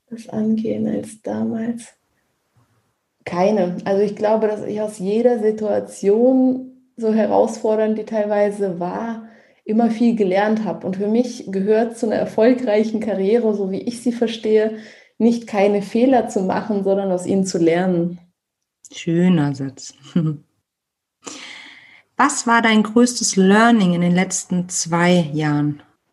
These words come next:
Speaker 1: Oh, da gab's so viele. Ich überlege gerade.
Speaker 2: So das Allergrößte.
Speaker 1: Ja, ja, ja.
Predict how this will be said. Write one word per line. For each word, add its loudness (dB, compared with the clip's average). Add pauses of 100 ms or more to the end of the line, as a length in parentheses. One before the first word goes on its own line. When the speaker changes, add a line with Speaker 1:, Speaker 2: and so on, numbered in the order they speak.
(1160)
Speaker 1:
Oh, -8
da -6 (120)
gab's -6
so 2 (320)
viele. 0 (340)
Ich -18
überlege -2
gerade. 0 (1600)
Speaker 2:
So -4
das -4
Allergrößte. 0 (480)
Speaker 1:
Ja, -10
ja, -2
ja. -8